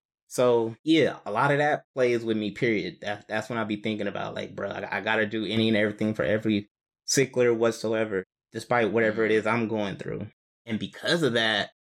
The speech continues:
Speaker 1: I can also see a lot of people with, like, depression, of course, having, shoot, damn near hundreds of roommates that have sickle cell or not have sickle cell. It's one thing to see other people be,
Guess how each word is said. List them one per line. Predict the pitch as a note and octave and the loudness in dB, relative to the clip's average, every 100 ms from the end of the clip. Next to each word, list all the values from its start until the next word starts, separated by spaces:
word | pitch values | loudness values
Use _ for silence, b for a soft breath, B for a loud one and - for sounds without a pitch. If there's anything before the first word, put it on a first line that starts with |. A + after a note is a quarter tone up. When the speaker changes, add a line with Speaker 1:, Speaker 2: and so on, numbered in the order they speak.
| _ _ - | _ _ -12
Speaker 1:
I | |
can | A2+ G#2+ | -6 -6
also | - A2+ C3 C#3 B2+ | -2 0 0 0 -4
see | - - B2+ B2 A#2 A2+ G#2+ _ _ - | -4 -4 -2 -2 -2 -2 -4 _ _ -6
a | A2 | -2
lot | A#2 B2 | 2 0
of | - | -2
people | B2+ B2 A2 | -6 -4 -2
with, | G#2+ | -2
like, | G#2 G2 - _ _ | -2 -6 -8 _ _
depression, | G2+ - C3 A#2+ A2+ B2 A#2 A2+ A2 _ _ - | -8 -4 0 2 0 -2 -2 -4 -8 _ _ -14
of | G#2 | -2
course, | B2+ A2 - - | 2 2 0 -10
having, | - A#2 A2+ A2 G#2 G#2 - _ - | -2 0 2 0 0 -4 -10 _ -14
shoot, | - - E2 - _ | -8 -6 -6 -8 _
damn | A#2 A#2 | -2 2
near | A2+ | 2
hundreds | G#2+ C3 B2 G2+ - - - - _ _ _ | 2 2 2 0 -6 -10 -12 -12 _ _ _
of | G#2 G#2+ G#2+ G2+ - | 0 2 0 -4 -6
roommates | A2+ B2+ A#2+ A2 A2 E2+ - - _ _ _ _ | 0 2 2 0 -4 -10 -14 -14 _ _ _ _
that | G#2 | -4
have | G#2 A2+ A#2 | 0 0 0
sickle | B2+ A#2+ | -2 -4
cell | - B2 A#2+ | -2 0 2
or | |
not | G#2+ A2 G#2+ | 0 0 -2
have | A2 G#2+ G#2+ | 0 0 0
sickle | B2 A2 | -4 -4
cell. | G#2+ A#2 A#2 | -2 0 4
It's | G#2+ G#2+ | 2 2
one | A#2+ A#2+ | 0 0
thing | B2 A#2+ | 0 -2
to | G#2+ | -4
see | G2 - B2+ A#2+ A2+ - _ _ | -8 -2 0 2 0 -2 _ _
other | A#2 A#2+ A2 | 0 2 2
people | - C3 A#2 A2+ | 2 0 2 0
be, | A2+ A2+ A2 G#2+ G#2 | 4 4 4 0 -4